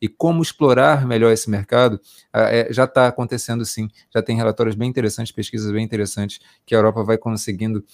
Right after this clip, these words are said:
é, elucidar. Claro que a Europa é uma situação, o Brasil é outro, o restante do mundo é outro, mas tem,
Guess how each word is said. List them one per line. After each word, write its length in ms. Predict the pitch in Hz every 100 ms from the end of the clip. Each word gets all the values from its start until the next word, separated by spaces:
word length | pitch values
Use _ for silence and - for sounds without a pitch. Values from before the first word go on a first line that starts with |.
| - _
é, 260 | 104 - 113
elucidar. 480 | 107 107 104 101 -
Claro 260 | 151 131
que 120 | 123
a 20 | 120
Europa 400 | 117 123 - 110
é 60 |
uma 120 | 110 110
situação, 720 | - 98 - 156 151 139 123 _ _ -
o 60 |
Brasil 300 | 110 104 113
é 40 | 107
outro, 340 | 135 135 113
o 20 |
restante 300 | 113 - 113
do 80 | 113
mundo 220 | 110 110
é 20 |
outro, 260 | 110 123 127
mas 140 | 127
tem, 260 | - 151